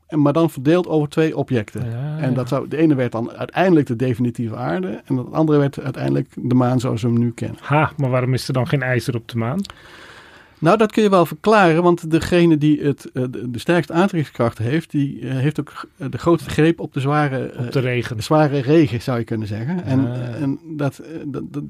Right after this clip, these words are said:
Speaker 1: dus dat is wel enigszins te begrijpen.
Speaker 2: Maar dat
Speaker 1: Ook
Speaker 2: kan je uitrekenen natuurlijk.
Speaker 1: Dat doen ze ook en dat he-, daar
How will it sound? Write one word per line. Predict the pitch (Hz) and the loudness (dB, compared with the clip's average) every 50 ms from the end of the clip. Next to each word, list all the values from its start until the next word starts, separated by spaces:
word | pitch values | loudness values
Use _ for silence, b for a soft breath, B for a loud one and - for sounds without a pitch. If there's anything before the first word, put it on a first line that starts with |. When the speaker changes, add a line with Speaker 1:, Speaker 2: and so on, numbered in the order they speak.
| - _ | -10 _
Speaker 1:
dus | - 139 143 139 | -4 -2 -2 0
dat | 131 156 170 165 - | 0 0 0 0 0
is | 165 - | -2 -2
wel | - 160 147 165 | -2 0 2 4
enigszins | 170 170 151 - - 156 147 | 4 4 4 4 2 0 0
te | - - 147 | 0 -4 -8
begrijpen. | 147 - - - 160 151 117 101 - 120 | -8 -6 -6 -4 -2 -2 -2 -2 -2 -2
Speaker 2:
Maar | - | -2
dat | - - | 0 0
Speaker 1:
Ook | 175 | 0
Speaker 2:
kan | 127 | 0
je | 113 110 131 | 0 0 -2
uitrekenen | 175 190 - 220 220 214 202 - 170 147 123 117 | -2 -2 0 -2 -2 -2 -2 -4 -6 -6 -4 -6
natuurlijk. | 117 117 - 240 196 | -2 0 2 2 4
Speaker 1:
Dat | 196 180 | 6 6
doen | 170 | 6
ze | 160 - 190 | 4 4 2
ook | 175 185 196 - | 2 2 2 2
en | 160 | 2
dat | 147 143 131 | 2 2 2
he-, | 135 131 | 0 -2
daar | 127 | -2